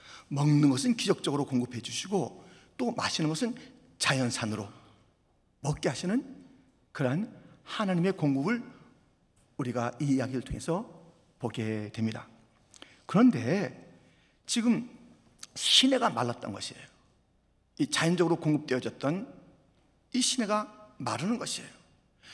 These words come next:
시내가 마른다는 것은 그 얼마나 절망스럽습니까? 이게 모든 가장 중요한 것이 말라졌다, 기본적인 것이 말라졌다, 그 뜻 아니겠어요? 시내가 말랐다는 것은,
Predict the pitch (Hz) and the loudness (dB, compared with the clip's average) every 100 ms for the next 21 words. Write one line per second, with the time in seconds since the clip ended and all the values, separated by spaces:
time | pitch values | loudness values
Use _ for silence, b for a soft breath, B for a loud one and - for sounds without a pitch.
0 | B - - 302 269 185 165 151 139 123 | B 0 2 4 4 2 2 0 0 -2
1 | - 202 285 - - - _ _ - - | -2 -2 -4 -8 -20 -20 _ _ -6 0
2 | 170 180 170 139 143 127 123 - 113 107 | 0 0 -2 0 0 -2 -6 -8 -10 -12
3 | - - - _ _ b b - 120 139 | -16 -20 -20 _ _ b b -4 -2 0
4 | 170 240 220 B B - 190 180 - 180 | 2 2 0 B B -4 -2 -2 0 4
5 | 180 190 190 180 127 120 117 104 - - | 4 4 2 0 0 0 -2 -6 -10 -12
6 | - - _ _ _ _ _ _ _ _ | -14 -20 _ _ _ _ _ _ _ _
7 | _ _ _ _ _ _ _ _ _ _ | _ _ _ _ _ _ _ _ _ _
8 | _ _ _ _ _ _ _ _ - 175 | _ _ _ _ _ _ _ _ -4 2
9 | 269 254 240 240 247 143 123 123 - - | 4 4 4 0 -2 -4 -6 -8 -14 -16
10 | - - _ _ _ _ _ - 190 202 | -16 -20 _ _ _ _ _ -2 -2 -2
11 | 147 139 - 151 170 - _ _ b b | -6 -6 -8 -12 -16 -20 _ _ b b
12 | - - 277 269 240 202 185 170 160 156 | -2 0 4 4 4 4 2 0 -2 0
13 | 220 | -2